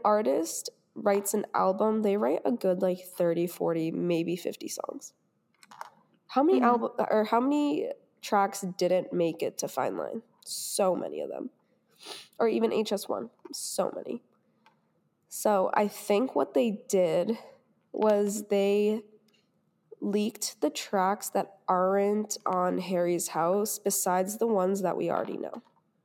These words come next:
Speaker 2: Now that's making me think, like, that, that, I see, I see where that makes sense. But
Speaker 1: Yeah.
Speaker 2: then I'm like, "What are those songs?"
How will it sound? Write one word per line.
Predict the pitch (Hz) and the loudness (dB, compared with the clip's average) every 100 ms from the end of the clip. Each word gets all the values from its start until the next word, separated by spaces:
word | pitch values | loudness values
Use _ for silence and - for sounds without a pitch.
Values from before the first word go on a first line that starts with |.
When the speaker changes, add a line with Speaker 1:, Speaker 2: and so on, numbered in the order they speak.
| _ _ _ _ _ _ _ _ _ _ _ _ _ _ _ _ _ _ _ _ - - _ _ _ - _ _ _ _ _ _ - _ | _ _ _ _ _ _ _ _ _ _ _ _ _ _ _ _ _ _ _ _ -20 -20 _ _ _ -20 _ _ _ _ _ _ -20 _
Speaker 2:
Now | 285 262 277 | 0 2 4
that's | 359 302 | 2 2
making | 285 254 262 | 0 0 0
me | 233 247 | 0 0
think, | - 226 214 - | 0 -2 -2 -2
like, | 220 202 - - - _ _ _ _ _ _ _ _ _ | 0 -2 -4 -14 -20 _ _ _ _ _ _ _ _ _
that, | - 254 - 214 247 | 0 0 -2 -8 0
that, | 277 285 _ _ _ _ _ _ - | 0 0 _ _ _ _ _ _ 0
I | 285 | 0
see, | 294 - 339 311 | 2 0 0 0
I | - 285 | 0 0
see | 320 | 0
where | 370 | 0
that | 320 240 | 2 2
makes | 240 233 | 0 -2
sense. | - 214 214 311 - - - _ _ _ _ _ _ - | -2 -2 0 -4 -8 -12 -14 _ _ _ _ _ _ -2
But | - | 0
Speaker 1:
Yeah. | 254 | 2
Speaker 2:
then | 262 254 | 2 2
I'm | 285 302 | 0 0
like, | 302 269 247 - - _ _ _ _ _ _ _ _ - - _ | 0 0 -2 -8 -20 _ _ _ _ _ _ _ _ -20 -20 _
"What | - 226 214 | 0 2 4
are | 196 | 2
those | 196 220 | 0 0
songs?" | - 220 190 175 233 311 | 2 2 2 0 -4 -8